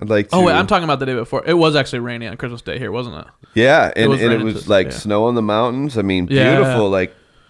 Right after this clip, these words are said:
Speaker 1: you know, mountain covered snow
Speaker 2: I love
Speaker 1: and,
Speaker 2: that there's been a lot of pictures circulating
Speaker 1: like,
Speaker 2: of, like,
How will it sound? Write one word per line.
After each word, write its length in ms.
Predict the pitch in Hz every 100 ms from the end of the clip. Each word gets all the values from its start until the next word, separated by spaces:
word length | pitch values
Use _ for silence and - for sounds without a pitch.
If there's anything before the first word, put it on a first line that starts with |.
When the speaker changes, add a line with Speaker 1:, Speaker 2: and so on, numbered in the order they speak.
| -
Speaker 1:
you 80 | 110
know, 140 | 98
mountain 760 | 95 101 113 90 110 104 92 - _ _
covered 360 | 113 104 104
snow 540 | - - 95 107 110 117 143
Speaker 2:
I 60 |
love 160 | 147 156
Speaker 1:
and, 80 | 151
Speaker 2:
that 60 | 156
there's 140 | 151
been 100 | 151
a 40 |
lot 120 | 139 127
of 80 |
pictures 260 | 147 135 120
circulating 480 | 131 120 123 117 120
Speaker 1:
like, 60 |
Speaker 2:
of, 40 |
like, 60 | 123